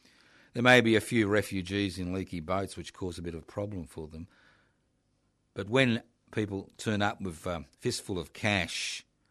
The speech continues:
they're more than welcome into this country. So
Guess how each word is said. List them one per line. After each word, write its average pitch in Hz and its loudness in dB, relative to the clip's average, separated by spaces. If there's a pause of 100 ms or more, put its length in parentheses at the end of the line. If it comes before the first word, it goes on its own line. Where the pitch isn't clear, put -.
(580)
they're 87 -6
more 92 0
than 87 -4
welcome 82 -6
into 78 -12
this 78 -14
country. - -14 (1800)
So 139 6